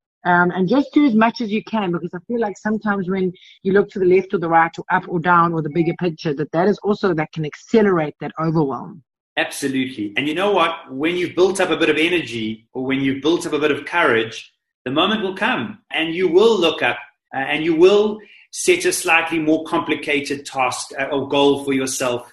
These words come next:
Speaker 2: again. I don't think we're suggesting that it's gonna be the, the shuffle forever,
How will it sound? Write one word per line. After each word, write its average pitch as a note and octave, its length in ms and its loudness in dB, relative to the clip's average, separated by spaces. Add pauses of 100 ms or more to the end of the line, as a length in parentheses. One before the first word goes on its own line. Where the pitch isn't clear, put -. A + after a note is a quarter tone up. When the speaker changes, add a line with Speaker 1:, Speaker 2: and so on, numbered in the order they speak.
Speaker 2:
again. A#2+ 460 -2 (240)
I D#3 60 -4
don't F#3+ 100 -4
think G3+ 120 -2
we're F3 80 2
suggesting D3+ 540 -2
that C#3 80 0
it's C#3 120 -4
gonna C#3+ 220 -2
be C#3+ 220 -6
the, C3 240 -2
the B2 80 -4
shuffle D3+ 400 -6
forever, B2+ 480 -2